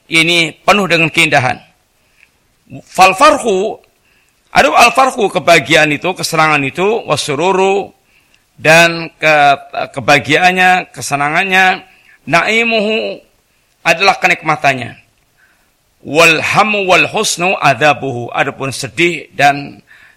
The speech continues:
eh, galau, galau dan sedih itu adalah adab dari Allah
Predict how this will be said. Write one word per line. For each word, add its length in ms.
eh, 400
galau, 480
galau 240
dan 100
sedih 460
itu 80
adalah 240
adab 400
dari 160
Allah 400